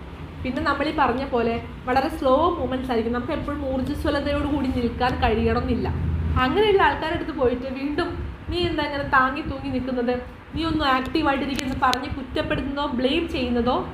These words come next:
ശരിക്കും പറഞ്ഞാൽ അവരോട് ചെയ്യുന്ന ദ്രോഹമാണ്. ഇനി സൈക്കോളജിക്കൽ, ആ, സിംറ്റംസിൽ പറയാൻ വിട്ടുപോയൊരു കാര്യമാണ് ഓവർ തിങ്കിങ്. നമ്മൾ ഒരുപാട് ചിന്തിക്കും, അനാവശ്യമായിട്ട് കാട് കയറി ചിന്തിക്കുന്നതും ഒക്കെ ഡിപ്രഷൻ്റെ ഒരു ഫീച്ചറാണ്. ഇനി ഡിപ്രഷനുള്ള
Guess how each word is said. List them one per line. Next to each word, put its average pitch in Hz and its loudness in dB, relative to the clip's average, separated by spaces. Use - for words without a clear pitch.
ശരിക്കും 320 4
പറഞ്ഞാൽ 302 0
അവരോട് 269 0
ചെയ്യുന്ന 277 -6
ദ്രോഹമാണ്. 247 2
ഇനി 494 6
സൈക്കോളജിക്കൽ, 370 4
ആ, - 2
സിംറ്റംസിൽ 254 -4
പറയാൻ 262 2
വിട്ടുപോയൊരു 294 2
കാര്യമാണ് 214 0
ഓവർ 359 6
തിങ്കിങ്. 254 0
നമ്മൾ 262 -4
ഒരുപാട് 294 2
ചിന്തിക്കും, 254 0
അനാവശ്യമായിട്ട് 294 0
കാട് 320 4
കയറി 294 0
ചിന്തിക്കുന്നതും 247 -2
ഒക്കെ 359 2
ഡിപ്രഷൻ്റെ 285 -2
ഒരു 294 -4
ഫീച്ചറാണ്. 240 0
ഇനി 480 8
ഡിപ്രഷനുള്ള 370 2